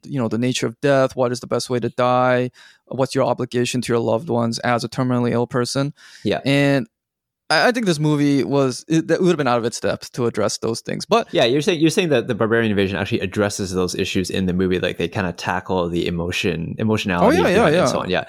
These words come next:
Speaker 2: This
Speaker 1: Yeah.
Speaker 2: movie doesn't do that at, at all. I feel like that was kind of a missed opportunity, but it's not, it's not, it's meant to be a fun, like, I, I know you're not seeing this in the theater or whatever, but it's meant to be just, like, a fun kinda, like, you know,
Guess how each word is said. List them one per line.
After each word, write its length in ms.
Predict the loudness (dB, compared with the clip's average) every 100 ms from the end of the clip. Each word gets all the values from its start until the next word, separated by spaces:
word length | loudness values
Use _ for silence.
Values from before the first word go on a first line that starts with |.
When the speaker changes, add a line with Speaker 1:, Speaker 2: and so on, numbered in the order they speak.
| -2
Speaker 2:
This 140 | 0
Speaker 1:
Yeah. 60 | 2
Speaker 2:
movie 140 | 4 4
doesn't 280 | 2 0
do 140 | 0 0
that 140 | 0
at, 240 | 0 -6 -10 _ -4
at 180 | -4 -2
all. 300 | 0 2 0
I 80 |
feel 200 | 0 0
like 120 | 0 0
that 100 | -2
was 120 | 0
kind 100 | 0
of 60 |
a 80 | 0
missed 260 | 2 0 0
opportunity, 480 | -4 -6 -4 -2 -2
but 220 | 0 -2
it's 180 | -2 -4
not, 180 | -4
it's 160 | -4 -4
not, 160 | -4 -2
it's 140 | -2
meant 140 | -4
to 40 | 0
be 120 | 0
a 60 | 0
fun, 520 | -2 -2 -2 -4 -6 -2
like, 300 | -2 -2 -10 _ _ _ _
I, 140 | -4 -2
I 80 | -2
know 160 | 2
you're 100 | 2
not 180 | 2 -2
seeing 180 | -6 -6
this 120 | -4
in 80 | -4
the 80 | -4
theater 320 | 0 2 2
or 80 | 0
whatever, 320 | 0 0 -2
but 120 | -2
it's 120 | -2
meant 120 | -2 -2
to 40 |
be 100 | -2 -4
just, 140 | -6
like, 100 | -4
a 80 | -6
fun 440 | -6 -4 -2 -4
kinda, 260 | -4 -2 -2
like, 280 | -2 -4 -4
you 60 |
know, 220 | -4 -4